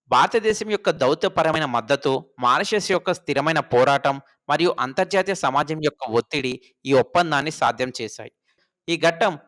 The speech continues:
ఉపనివేశవాద శేషాలను తొలగించటంలో ఒక ముఖ్యమైన దశగా నిలుస్తుంది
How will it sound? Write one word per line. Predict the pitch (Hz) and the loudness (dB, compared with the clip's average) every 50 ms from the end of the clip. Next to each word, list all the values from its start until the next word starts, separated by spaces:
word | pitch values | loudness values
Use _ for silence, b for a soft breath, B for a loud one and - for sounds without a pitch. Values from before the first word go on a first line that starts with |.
| _ _ _ | _ _ _
ఉపనివేశవాద | 147 - - 208 190 175 165 175 196 196 - 202 190 190 185 185 | -8 -2 -2 -2 0 0 0 0 0 0 0 0 2 2 0 0
శేషాలను | - - 139 135 - - 160 160 170 170 160 | -4 -6 -6 -6 -2 0 0 0 2 0 0
తొలగించటంలో | 160 - 120 127 127 160 160 - 175 151 170 156 143 131 123 120 | 0 -2 -4 -4 -6 -6 -6 -6 -4 -4 -4 -2 2 2 2 2
ఒక | 120 - - 127 127 - | 2 0 -2 -4 -4 -2
ముఖ్యమైన | 135 131 127 - _ - 180 170 170 170 | -6 -6 -6 -8 _ -4 -2 0 0 0
దశగా | 160 127 127 113 - 123 131 | 0 -2 -4 -6 -4 -4 -4
నిలుస్తుంది | 156 196 175 123 - - _ - 110 104 110 | -2 -2 -4 -6 -10 -12 _ -14 -14 -14 -16